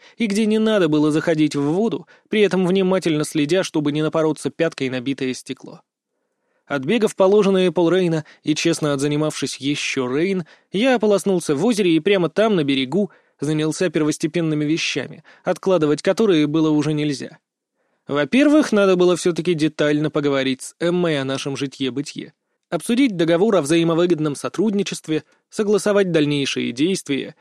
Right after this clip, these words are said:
и решить все спорные вопросы. Во-вторых,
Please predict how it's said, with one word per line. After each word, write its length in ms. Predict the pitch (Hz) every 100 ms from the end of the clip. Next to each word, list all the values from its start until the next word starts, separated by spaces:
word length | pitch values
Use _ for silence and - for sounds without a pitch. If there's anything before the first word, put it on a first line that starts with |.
| _ -
и 100 | 262
решить 320 | 202 214 -
все 240 | - 160
спорные 460 | - 156 143 139 139
вопросы. 560 | 143 - 131 - - _ _ _ _ _ _
Во-вторых, 580 | 160 165 156 147 160